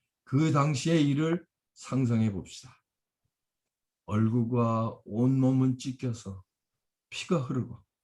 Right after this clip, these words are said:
십자가의 무거움으로 땀이 흘러 피와 범벅이 되고,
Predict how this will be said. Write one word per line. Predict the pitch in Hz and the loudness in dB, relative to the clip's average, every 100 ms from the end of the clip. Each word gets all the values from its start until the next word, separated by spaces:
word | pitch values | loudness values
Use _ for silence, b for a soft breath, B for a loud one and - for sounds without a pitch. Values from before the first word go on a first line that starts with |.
| _ _ _ _ _ _ _ _ _ _ | _ _ _ _ _ _ _ _ _ _
십자가의 | - - - - 185 160 160 160 170 | -6 -6 -6 2 4 6 6 6 6
무거움으로 | 131 135 139 165 165 160 165 143 110 - _ _ _ _ | 4 -2 2 4 4 2 -2 -2 -4 -10 _ _ _ _
땀이 | - 135 202 | 0 4 6
흘러 | 190 180 180 170 | 6 6 4 4
피와 | - - 202 180 | 0 -4 0 -2
범벅이 | 151 160 156 160 170 | -2 -4 -4 -4 -4
되고, | 113 107 113 | -6 -8 -16